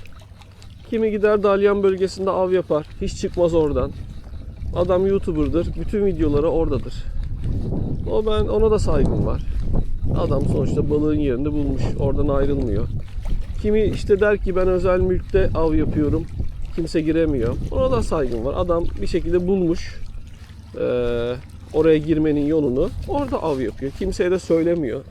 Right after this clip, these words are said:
Söyleyemez zaten. Kimse giremez. Kimi biliyoruz mesela askeri alanlarda av yapanlar var. Eee, işte kolluk kuvvetlerinin girebildiği sadece alanlarda av yapanları var.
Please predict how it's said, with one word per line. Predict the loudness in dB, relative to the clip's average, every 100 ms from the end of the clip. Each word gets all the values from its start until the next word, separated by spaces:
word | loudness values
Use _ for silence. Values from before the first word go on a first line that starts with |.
| -4
Söyleyemez | 0 2 2 0 0
zaten. | -2 -2 -4 -6 -8
Kimse | -8 -4 -2
giremez. | -2 -2 -4 -8 -16 -18 -18 -20 -20 -20 -20 -20 -16 -12 -12 -4
Kimi | 0 0 0 -6 -18 -16 -14 -10
biliyoruz | -6 0 4 4
mesela | 4 0 0 0
askeri | -4 -2 2 2
alanlarda | 2 2 2 0 0
av | 0
yapanlar | 0 -2 -2 -2 0
var. | 0 -4 -4 -8 -10 -12 -12 -10 -8 -8 -8 -14 -18 -18 -6
Eee, | -2 0 0 -2 -4 -6 -12 -18 -20 -20 -20 -16
işte | -10 0
kolluk | 2 2 2
kuvvetlerinin | 0 2 0 0 0 2 2
girebildiği | 0 0 -2 -6 -6
sadece | -6 -6 -6 -8
alanlarda | -4 -4 -4 -6 -6
av | -6 -6
yapanları | -6 -8 -12 -12 -12 -12
var. | -12